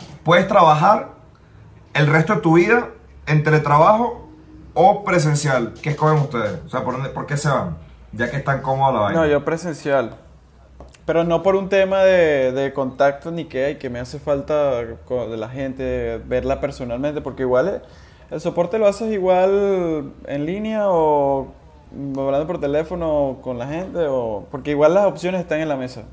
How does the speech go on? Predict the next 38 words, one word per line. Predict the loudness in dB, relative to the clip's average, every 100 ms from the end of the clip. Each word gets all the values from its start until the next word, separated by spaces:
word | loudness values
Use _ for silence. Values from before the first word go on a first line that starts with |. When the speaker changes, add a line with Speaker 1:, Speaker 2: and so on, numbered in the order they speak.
| -8
Speaker 2:
Tú | -4
lo | -2
que | -4
tienes | -6 -6
que |
presentarlas. | -8 -10 -8 -4 -4 -6 -16 -20 -20 -20 -20 -20 -18 -2
Ahora, | 4 6 4 -2 -10 -20 -20 -20 -20 -20 -10
eh, | -2 2 4 6 8 8 6 2 -2 -8 -12 -14 -2
¿por | -2 0
qué | 4 6 4 2
prefiero | -2 0 0
presencial? | 0 -4 -2 0 0
Porque, | -2 -4
bueno, | -2 -2 -4
un | -4
peo | 2 4 4
de | 4 2
que | 0 -2 -2 -10 -20 -10
me | -8
paro, | 0 2 4 2
me | -2
uniformo, | -6 -8 -2 2 2 2 -2 -4 -6 -10 -20 -16
me | -6 -2
visto, | 0 -2 -4 -2 -2
me | 0
baño, | 0 0 -2 -4 -4
me | -6
tomo | -6 -8
un | -4
café, | -4 -4 -2 0 0
siento | -2 -4 -2 -2
que | -2
voy | 0 0
a |
trabajar, | 2 2 2 2 2 0
no |
es |
un | -4